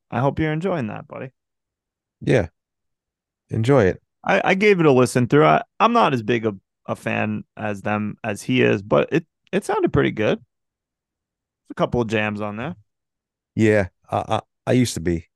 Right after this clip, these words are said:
Speaker 2: I'm not. It,
Speaker 1: Yeah.
Speaker 2: I think I'm done. Yeah.
Speaker 1: I, I don't know. I never, when I, with, like, their first album,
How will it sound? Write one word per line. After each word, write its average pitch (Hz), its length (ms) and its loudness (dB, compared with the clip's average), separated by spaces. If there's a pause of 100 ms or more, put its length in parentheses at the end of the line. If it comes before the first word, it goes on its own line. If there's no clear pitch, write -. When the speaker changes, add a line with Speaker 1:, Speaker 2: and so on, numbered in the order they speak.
(120)
Speaker 2:
I'm 104 200 -2
not. 78 260 -4 (340)
It, - 240 -4
Speaker 1:
Yeah. 165 200 2
Speaker 2:
I - 20 -2
think 92 140 -2
I'm 80 100 -4
done. 78 200 -6 (140)
Yeah. 92 220 -2 (680)
Speaker 1:
I, - 220 0
I 180 180 0
don't 165 160 4
know. 120 180 0
I 180 140 4
never, 190 640 0 (760)
when 156 320 -2
I, 147 160 0 (420)
with, 143 300 -6
like, 139 180 0
their 127 140 0
first - 640 -4
album, 160 600 -6